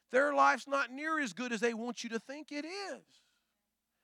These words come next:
If their life was really good, they wouldn't have time to post stupid stuff on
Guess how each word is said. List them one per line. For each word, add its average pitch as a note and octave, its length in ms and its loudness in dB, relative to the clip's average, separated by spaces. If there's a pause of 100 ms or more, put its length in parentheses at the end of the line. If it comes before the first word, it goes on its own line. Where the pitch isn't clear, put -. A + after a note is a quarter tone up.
(280)
If G#3+ 140 0
their D4+ 160 4
life D4+ 260 6
was A#3+ 200 -8
really E4+ 340 0
good, C#4 340 -2
they D#4 140 2
wouldn't D4+ 320 -4
have C#4 220 0
time F4 320 0
to D4 80 -2
post C4+ 320 -2
stupid D4 400 -4
stuff D#4 340 0
on F4+ 180 -4